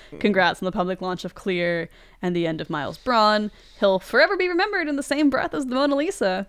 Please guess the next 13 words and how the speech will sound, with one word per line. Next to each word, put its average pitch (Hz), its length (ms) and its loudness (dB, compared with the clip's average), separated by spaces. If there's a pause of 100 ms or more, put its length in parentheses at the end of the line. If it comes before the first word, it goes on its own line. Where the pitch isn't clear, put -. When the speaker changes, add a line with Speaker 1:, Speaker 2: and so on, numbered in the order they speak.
(140)
Speaker 2:
just 208 160 -4
Speaker 1:
Oh, 226 40 0
Speaker 2:
not 240 180 4
Speaker 1:
that's - 140 -6
Speaker 2:
in 247 200 0
Speaker 1:
such 214 120 0
Speaker 2:
the 220 60 2
Speaker 1:
a - 20 -4
Speaker 2:
way 220 80 -4
Speaker 1:
good 277 260 2
Speaker 2:
he 285 80 -2
wanted." 269 600 0
Speaker 1:
callback. - 20 -8